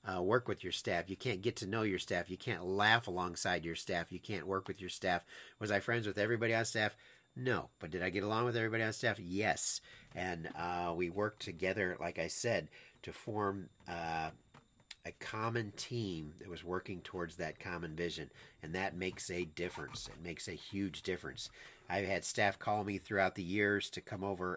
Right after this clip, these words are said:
and help them with different situations. I've counseled them through different situations. I've been to weddings. I've been to funerals. I've gone through crisis with them. I've, uh, helped them move on the spur of a moment. I've many,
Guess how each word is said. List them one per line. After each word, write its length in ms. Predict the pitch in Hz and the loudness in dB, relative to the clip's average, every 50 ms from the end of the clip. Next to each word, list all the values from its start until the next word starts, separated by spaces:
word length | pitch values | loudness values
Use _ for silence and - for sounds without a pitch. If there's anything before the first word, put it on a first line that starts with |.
| - | -4
and 340 | - 85 82 80 76 76 76 | -4 -4 -4 -2 -4 -4 -4
help 220 | 78 107 98 - | -2 -2 -2 -2
them 160 | - 95 82 78 80 | -4 -6 -6 -6 -6
with 180 | 80 82 82 - | -8 -8 -8 -6
different 360 | - 90 - - 85 - - | -8 -8 -8 -8 -8 -8 -6
situations. 840 | - - 95 - 87 82 87 110 123 117 - 123 120 117 110 - - - - - - - - - | -6 -6 -6 -4 -2 0 2 2 4 2 2 0 -2 -2 -4 -6 -8 -10 -14 -20 -20 -14 -10 -8
I've 140 | 76 82 - | -8 -8 -6
counseled 440 | - - 110 123 120 - - 120 117 | -2 0 0 0 0 0 0 0 0
them 140 | 113 110 | -2 -2
through 160 | - - 117 107 | -4 -4 -2 0
different 280 | 117 110 104 104 90 | 0 0 -2 -2 -4
situations. 800 | - - 104 - - 110 104 104 104 - - 113 104 101 - - - - - - - - | -4 -4 -4 -2 0 2 2 2 2 0 -2 -4 -4 -4 -6 -8 -8 -12 -18 -18 -10 -6
I've 160 | - 82 76 | -6 -6 -2
been 140 | 73 98 90 | -2 -2 -2
to 100 | 76 80 | -2 -2
weddings. 460 | 76 82 101 110 113 113 107 104 95 | 2 4 6 6 6 4 2 0 -2
I've 100 | 101 80 | -4 -2
been 140 | 78 92 85 | -2 -4 -4
to 80 | 80 80 | -4 -4
funerals. 680 | - - 120 117 110 98 104 101 95 95 95 - - - | -4 -2 0 0 0 0 0 0 0 0 -2 -4 -4 -6
I've 200 | - 87 85 92 | -6 -6 -6 -4
gone 280 | - 107 90 92 95 92 | -2 0 0 0 0 -2
through 240 | - - 101 92 87 | -4 -6 -6 -6 -6
crisis 580 | - - - 110 110 117 113 - 117 - - | -6 -2 2 4 4 4 4 2 -2 -2 -2
with 160 | 113 107 92 | -4 -4 -2
them. 300 | - 107 107 104 98 98 - - - - - - - | -2 0 0 0 0 -2 -6 -12 -18 -20 -20 -14 -6
I've, 340 | - 76 82 90 90 82 82 | -4 -2 0 0 0 0 0
uh, 260 | 87 82 80 78 78 | -2 0 0 0 -2
helped 240 | 90 92 90 - - | -2 -4 -6 -6 -6
them 200 | - 80 80 85 | -6 -6 -4 -2
move 340 | 87 98 110 113 113 113 101 | 0 2 2 2 2 2 0
on 140 | 98 98 92 | -2 -2 -2
the 80 | 92 | -2
spur 320 | - - - - 113 101 98 | -4 -4 -2 2 4 4 4
of 100 | 104 95 | 4 2
a 80 | 92 | -2
moment. 540 | 85 95 95 98 101 101 104 92 92 - - - - - | -2 -2 0 0 0 0 -2 -4 -4 -8 -10 -12 -12 -12
I've 340 | 82 82 82 87 90 87 95 92 - - _ _ _ - - | -8 -8 -6 -6 -6 -6 -8 -10 -10 -12 _ _ _ -20 -18
many, 460 | 101 101 92 92 104 107 113 110 90 | -16 -12 -6 -4 -4 -2 -2 -4 -6